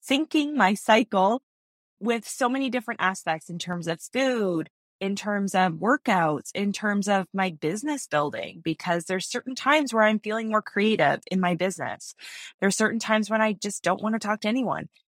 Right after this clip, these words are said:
And so I need to know that according to my cycle where I'm at, that actually helps me make really good business decisions. The same with my,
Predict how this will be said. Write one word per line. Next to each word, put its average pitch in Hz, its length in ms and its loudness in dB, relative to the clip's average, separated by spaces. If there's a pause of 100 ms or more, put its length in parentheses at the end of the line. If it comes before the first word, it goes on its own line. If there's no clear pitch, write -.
(140)
And 190 100 0
so 214 100 2
I 208 60 6
need 226 200 2
to 220 100 0
know 220 420 4
that 160 460 2 (100)
according 220 460 0
to 196 80 -8
my 170 140 -2
cycle 175 500 -2
where 180 200 -2
I'm 170 260 -6
at, 185 440 2 (880)
that 254 240 4 (180)
actually 226 340 0
helps 202 220 2
me 208 120 0
make 180 200 -4
really 175 360 -2
good 160 180 -4
business 160 320 -4
decisions. - 600 -8
The 180 80 -8
same 190 260 -2
with 180 240 -6
my, 151 320 -2